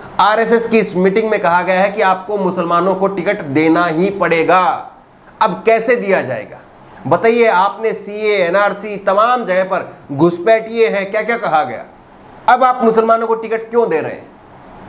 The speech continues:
ये सबसे बड़ा सवाल है। और योगी आदित्यनाथ, बीजेपी और आरएसएस की जो मीटिंग हुई है, इसमें कहा गया है कि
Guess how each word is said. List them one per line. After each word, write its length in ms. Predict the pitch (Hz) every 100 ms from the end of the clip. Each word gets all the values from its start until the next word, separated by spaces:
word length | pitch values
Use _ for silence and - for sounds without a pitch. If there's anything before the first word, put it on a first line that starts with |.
| - - -
ये 120 | 214
सबसे 320 | 226 208 247
बड़ा 200 | 226 180 165
सवाल 380 | 151 127 110
है। 400 | - - - - 185
और 100 | 180
योगी 300 | 185 233 247
आदित्यनाथ, 420 | 233 - 180 131 - - - - 127
बीजेपी 800 | 170 240 262 262 269 277 247 - -
और 200 | 185 202 190
आरएसएस 420 | 196 220 233 -
की 140 | 233
जो 160 | 208 220
मीटिंग 380 | 165 170 247 202
हुई 180 | 180 160
है, 400 | 143 185 214 - - 185
इसमें 280 | 185 240
कहा 220 | 226 196 220
गया 200 | 214 202
है 140 | 226
कि 400 | 233 254 233